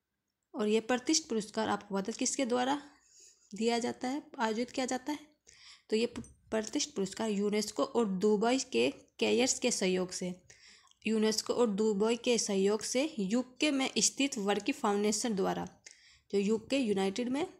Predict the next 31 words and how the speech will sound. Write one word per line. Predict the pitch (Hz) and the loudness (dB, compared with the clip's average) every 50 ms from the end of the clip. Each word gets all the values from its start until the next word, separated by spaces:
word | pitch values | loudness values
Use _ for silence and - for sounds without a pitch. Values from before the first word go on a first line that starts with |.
| - 247 | -16 -10
विकसित | 208 202 214 208 214 - - - _ - - - 311 294 302 | -6 -4 -4 -2 -4 -6 -8 -8 _ -12 -8 -6 -6 -4 -2
एक | - 202 214 214 214 208 | 0 0 0 0 0 -4
वर्की | 185 196 196 202 202 247 | -2 -2 -2 0 -2 -4
फाउंडेशन | 226 - 214 202 196 196 214 214 214 - 262 254 254 | -4 -2 -2 -2 0 2 2 0 0 0 0 0 0
है, | 302 320 - - - - - - - _ _ - | 0 -2 -4 -12 -18 -18 -18 -20 -20 _ _ -4
उसके | 233 202 - - 294 262 | -4 -4 0 0 0 0
द्वारा | 196 190 185 180 190 226 | 2 2 0 0 0 -2
ये | 254 269 208 202 | -2 -2 -2 -2
पुरस्कार | 202 202 208 202 190 - - 220 233 320 359 - - _ _ _ _ _ _ _ _ _ _ - | -2 -2 -4 -4 -4 -4 -4 -2 -2 -2 -2 -6 -16 _ _ _ _ _ _ _ _ _ _ -6
आयोजित | 214 202 196 196 262 277 269 - | -4 -4 -2 -2 -2 -4 -4 -6
किया | - 185 175 | -6 -6 -6
जाता | - 180 - - 185 | -6 -8 -10 -8 -8
है। | 180 202 - - - - - _ _ _ - - - - - - - - | -8 -8 -8 -10 -12 -14 -16 _ _ _ -20 -20 -20 -20 -20 -18 -10 -8
जो | 214 196 | -6 -4
किसको | - 220 - - 247 | -2 -2 0 0 0
दिया | 233 214 240 240 233 | 2 2 2 2 2
गया | 233 233 | 2 0
है? | 240 277 370 349 - 226 | 0 0 -2 -2 -4 -6
दीप | 185 196 233 277 - | -2 -2 -2 -2 -2
नारायण | 277 202 196 180 185 185 202 262 320 | -2 -4 -2 -2 -2 -2 -2 -2 -2
नायक | 269 220 185 180 170 - - | -2 -2 -2 -2 -4 -6 -8
को। | - 180 165 - _ _ _ _ _ _ _ _ _ _ - _ _ _ _ _ _ _ - - - - - - - - - - - - - - - - - _ _ - | -12 -12 -12 -12 _ _ _ _ _ _ _ _ _ _ -20 _ _ _ _ _ _ _ -20 -20 -20 -20 -20 -20 -20 -20 -20 -20 -20 -20 -20 -20 -20 -20 -20 _ _ -2
आदि | 247 226 - 254 | -2 -2 -2 -4
इंपॉर्टेंट | - - 254 240 - 262 269 285 285 | -4 -4 -4 -2 -2 -4 -4 -4 -4
न्यूज़ | 277 285 277 262 | -4 -4 -4 -2
देखते | 285 285 285 - | -4 -6 -4 -2
हैं। | 311 330 370 - - - - - _ _ _ _ _ _ _ _ _ _ - - - - | -4 -4 -4 -6 -10 -20 -20 -20 _ _ _ _ _ _ _ _ _ _ -20 -12 -4 -2
आईआईटी | 240 254 277 311 - - 359 | 0 2 2 2 4 4 4
रुड़की | 320 320 294 311 320 339 | 4 4 2 4 2 2
द्वारा | 285 285 262 240 233 | 4 4 2 2 2
किसको | 226 - 220 202 - - 254 262 | 2 0 -2 -2 0 0 2 0